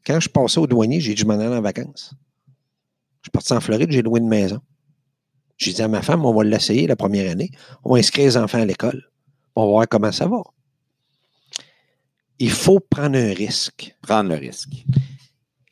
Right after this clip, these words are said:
Speaker 1: Ayez pas peur de prendre des risques. Arrêtez de voir toujours le côté noir et le côté négatif du risque. Regardez plus, c'est quoi la nanane au bout ?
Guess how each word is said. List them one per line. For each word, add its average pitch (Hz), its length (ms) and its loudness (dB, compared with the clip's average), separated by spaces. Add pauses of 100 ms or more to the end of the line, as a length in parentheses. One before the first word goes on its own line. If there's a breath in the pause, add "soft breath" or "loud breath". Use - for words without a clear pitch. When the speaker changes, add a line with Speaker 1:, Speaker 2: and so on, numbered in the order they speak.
Speaker 1:
Ayez 139 340 6
pas 131 240 0
peur 147 340 0
de 113 140 -2
prendre 113 460 -6
des 95 220 -8
risques. - 600 -12 (480)
Arrêtez 147 560 2
de 151 120 2
voir 127 320 -2
toujours 123 340 -2
le 120 140 0
côté 110 460 -2
noir 113 520 2
et 107 80 -4
le 98 120 -2
côté 113 400 -2
négatif 120 800 0
du 95 200 -8
risque. - 560 -10 (360)
Regardez 135 480 0
plus, - 540 0 (680 loud breath)
c'est - 420 2
quoi 175 320 2
la 151 120 4
nanane 117 520 2
au 95 160 2
bout ? 87 240 -8